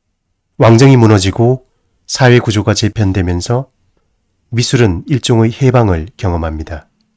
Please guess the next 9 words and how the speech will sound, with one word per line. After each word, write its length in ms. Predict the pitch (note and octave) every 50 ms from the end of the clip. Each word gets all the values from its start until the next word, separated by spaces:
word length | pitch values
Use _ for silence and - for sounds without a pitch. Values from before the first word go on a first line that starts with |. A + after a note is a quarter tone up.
| _ _ _ _ _ _ _ _ _ _ _ _ _ _ _ _ _ _ _ _ _ _ _ _ _ _ _ _ _ _ _ _ _ _
계약 340 | - B2 B2 C#3 D3 D3+ -
관계에 340 | - C3+ B2 A2+ A#2 A2+ G#2+
종속되어 520 | - A2+ G#2+ - A#2 F#2+ - - G#2+ G#2
창작이 460 | G2+ - - A2+ G#2+ G#2 A2+ G2+ G2
이루어졌던 500 | G2 F#2+ G2 F2+ F#2+ F#2 - - F#2+ F#2 F2+
과거와는 520 | - F#2 F2+ F2+ - F#2+ F2+ F2 F2 E2
달리 400 | F2+ E2+ E2 F2 F2+ E2 D#2 - _ _ _ _ _ _ _ _ _ _ _ _ _ _ _ _ _
이제 260 | - B2+ G3 D#3 C#3
미술가들은 840 | B2+ A2 B2 A#2+ - C#3+ B2 C3 A2+ A2+ A2 A#2 A2 G2 F2 D#2